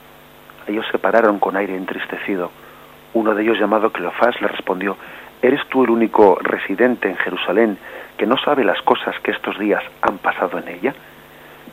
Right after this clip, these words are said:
Él les dijo, "¿Qué cosas?". Ellos le dijeron, "Lo de Jesús el Nazareno, que fue un profeta poderoso en obras y palabras delante de Dios y de todo el pueblo. Como nuestros sumos sacerdotes y magistrados le condenaron a muerte y lo crucificaron.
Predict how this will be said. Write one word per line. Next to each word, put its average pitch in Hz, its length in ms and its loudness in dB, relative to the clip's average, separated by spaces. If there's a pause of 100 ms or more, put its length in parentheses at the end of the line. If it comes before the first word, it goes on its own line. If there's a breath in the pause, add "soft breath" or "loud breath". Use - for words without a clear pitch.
Él 113 120 4
les 104 140 4
dijo, 90 320 -2
"¿Qué - 140 -4
cosas?". - 360 0 (800)
Ellos 98 240 -2
le 92 80 -2
dijeron, 87 360 -4
"Lo 95 100 0
de 92 80 0
Jesús - 400 0
el 92 100 -4
Nazareno, 101 500 0 (400 loud breath)
que 113 120 -2
fue 120 180 4
un 113 80 2
profeta 110 400 2
poderoso 95 460 -2
en 92 100 -2
obras 104 340 2
y 98 60 -8
palabras 98 500 2
delante 92 340 -4
de 87 100 -4
Dios 110 260 4 (500 loud breath)
y 113 60 -2
de 104 120 0
todo 98 200 0
el 87 80 -2
pueblo. 98 400 0 (320)
Como 98 260 2
nuestros - 320 -4
sumos 120 240 2
sacerdotes 104 580 0
y 110 40 -2
magistrados 120 680 4 (420 loud breath)
le 113 100 4
condenaron 101 540 2
a 90 60 4
muerte 143 360 4
y 98 60 0
lo 95 80 0
crucificaron. 92 760 0